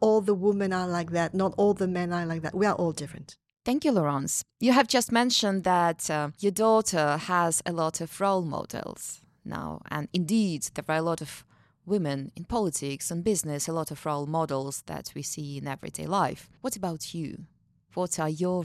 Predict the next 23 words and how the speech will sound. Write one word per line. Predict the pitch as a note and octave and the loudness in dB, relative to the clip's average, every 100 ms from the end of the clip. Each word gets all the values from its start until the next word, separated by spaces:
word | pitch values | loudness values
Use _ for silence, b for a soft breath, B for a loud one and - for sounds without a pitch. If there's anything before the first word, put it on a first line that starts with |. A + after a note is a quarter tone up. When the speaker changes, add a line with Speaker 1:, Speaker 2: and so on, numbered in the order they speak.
| D3+ | -4
Speaker 2:
role | - - | -6 -6
models? | D2 B1 - - - - _ - | -8 -8 -10 -12 -16 -20 _ -10
Speaker 1:
Mm, | D3+ D3 D3 | -6 -4 -2
you're | D3 | -2
talking | C#3+ F3 F3 F3+ | 2 2 2 2
about | D3+ D3 - | 4 2 2
politics. | E3+ F#3 - D#3 | 0 0 0 -4
I | C#3+ | -2
think | C3+ - D#3+ | -2 -2 0
of | D3+ | 0
a | C#3 | 0
woman | C3+ D#3 D3+ C#3+ | 0 0 0 -2
like | C#3+ - | -4 -4
Christine | D#3+ - D#3+ | -4 -2 -2
Lagarde. | C#3+ C#3+ E3+ D3 C#3 - _ _ B B | 0 0 2 0 -2 -10 _ _ B B
And | B G#3 | B 6
by | G3 A#3 | 8 8
the | C4 | 8
way, | A3+ F#3+ | 8 6
talking | - G#3 B3 | 2 0 2
about | G#3 F3 - | 4 4 2
Christine | - F#3+ - F#3 | -2 -2 0 2
Lagarde, | E3+ E3 F3+ G#3 | 2 4 2 2